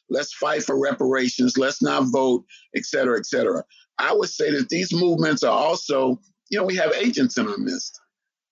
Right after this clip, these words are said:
And we have people whose mission in life is to cause disruption and confusion. There's nothing new there.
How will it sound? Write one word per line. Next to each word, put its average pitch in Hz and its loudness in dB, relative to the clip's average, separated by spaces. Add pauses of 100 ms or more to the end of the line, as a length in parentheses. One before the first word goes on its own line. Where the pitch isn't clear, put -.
(160)
And 131 -2
we 165 -2
have 127 -4
people 175 -2
whose 143 2
mission 170 2
in 123 4
life 143 0 (360)
is 131 -2
to 120 -4
cause 135 0
disruption 143 -2
and 123 0
confusion. 120 2
There's 147 2
nothing 151 2
new 160 2
there. 101 0